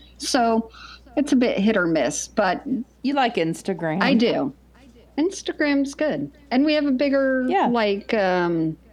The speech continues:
Speaker 1: community on there.
Speaker 2: Community.
Speaker 1: Yeah.
Speaker 2: I like that word.
Speaker 1: That's right. 'Cause we're loving
Speaker 2: Yeah.
Speaker 1: and sweet and supportive of everybody. Uh, yeah, whatever.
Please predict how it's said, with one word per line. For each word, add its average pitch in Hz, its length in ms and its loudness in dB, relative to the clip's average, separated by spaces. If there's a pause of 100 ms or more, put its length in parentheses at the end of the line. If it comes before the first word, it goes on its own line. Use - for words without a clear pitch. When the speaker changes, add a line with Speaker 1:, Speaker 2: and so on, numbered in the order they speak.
Speaker 1:
community 214 520 4
on 139 220 4
there. 160 220 2
Speaker 2:
Community. 143 420 -4 (640)
Speaker 1:
Yeah. 311 300 -2 (180)
Speaker 2:
I 370 40 0
like 294 260 0
that 165 220 2
word. 147 480 0 (140)
Speaker 1:
That's - 300 -6
right. 233 440 -2 (680)
'Cause 277 240 0
we're 269 240 2
loving 254 540 2
Speaker 2:
Yeah. 277 60 4
Speaker 1:
and 165 240 2
sweet 185 520 0
and 151 500 0
supportive 156 680 0
of 147 140 -4 (280)
everybody. 165 880 -2 (720)
Uh, 67 400 -4
yeah, - 220 2
whatever. 117 400 -2